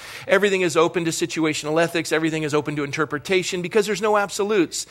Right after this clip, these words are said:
And the people who make the rules are the ones in power. So what happens when you remove God from the equation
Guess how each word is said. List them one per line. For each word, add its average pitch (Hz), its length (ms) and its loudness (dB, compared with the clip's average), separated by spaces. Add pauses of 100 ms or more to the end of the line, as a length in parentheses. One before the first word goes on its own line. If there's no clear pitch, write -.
(280)
And 180 100 2
the 190 60 4
people 220 220 0
who 208 60 0
make 196 180 2
the 214 80 0
rules 196 280 0
are 196 60 2
the 180 80 2
ones 175 200 0
in 170 120 -6
power. 165 360 0
So 151 180 0
what 185 180 4
happens 208 500 0
when 180 120 0
you 165 80 -2
remove 165 360 0
God 175 320 4
from 202 140 -6
the 208 80 -2
equation 143 540 -4